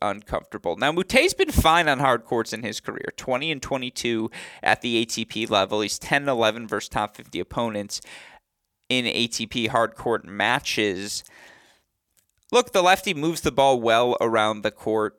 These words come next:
Obviously, being left-handed, he can get you stretched in positions you're not typically stretched in, but I like the Botic backhand far more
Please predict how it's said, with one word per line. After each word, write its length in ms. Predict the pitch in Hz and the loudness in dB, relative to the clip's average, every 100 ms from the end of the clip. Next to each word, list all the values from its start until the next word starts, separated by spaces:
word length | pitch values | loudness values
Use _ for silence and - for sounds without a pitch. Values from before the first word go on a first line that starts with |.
| _ | _
Obviously, 460 | - 110 120 - 113 | 0 0 0 -2 -4
being 300 | 104 107 110 | -2 -4 -2
left-handed, 640 | 110 104 - 104 104 104 | 0 0 -2 -6 -6 -10
he 100 | - | -16
can 120 | - | -12
get 220 | 104 107 - | -4 -4 -4
you 60 | |
stretched 500 | - - 110 107 - | -8 -2 2 2 -2
in 140 | 101 107 _ _ - | -12 -16 _ _ -8
positions 420 | 135 110 110 113 | -4 -2 -4 -4
you're 100 | 110 | -4
not 220 | 101 98 | -2 -4
typically 420 | - - 110 - 104 | -4 -6 -6 -8 -10
stretched 540 | - - 123 - - | -6 0 0 0 -4
in, 180 | 107 104 | -4 -2
but 300 | 107 101 98 - - - - | 2 2 0 -10 -20 -8 2
I 80 | 170 | 6
like 220 | 190 - | 6 4
the 80 | 131 | 2
Botic 380 | 139 139 131 | 2 2 0
backhand 480 | 135 131 139 117 104 | 4 4 4 -2 -4
far 260 | - 123 113 | 0 0 2
more 340 | 113 113 - | 0 -2 -4